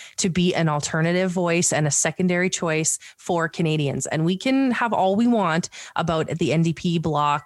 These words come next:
Greens, anything we want. But at the end of the day, we are largely a two-party system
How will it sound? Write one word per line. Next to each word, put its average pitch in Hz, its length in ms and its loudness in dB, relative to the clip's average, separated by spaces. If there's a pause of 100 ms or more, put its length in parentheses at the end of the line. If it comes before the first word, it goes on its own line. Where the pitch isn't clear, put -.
(120)
Greens, 151 800 2
anything 156 340 0
we 147 80 2
want. 139 260 0
But 143 140 -4
at 151 80 -4
the 156 140 0
end 170 100 2
of 196 60 0
the 214 80 0
day, 156 320 2 (260)
we 165 100 2
are 147 120 0
largely 147 460 0
a 165 40 -2
two-party 170 460 -2
system 143 500 -2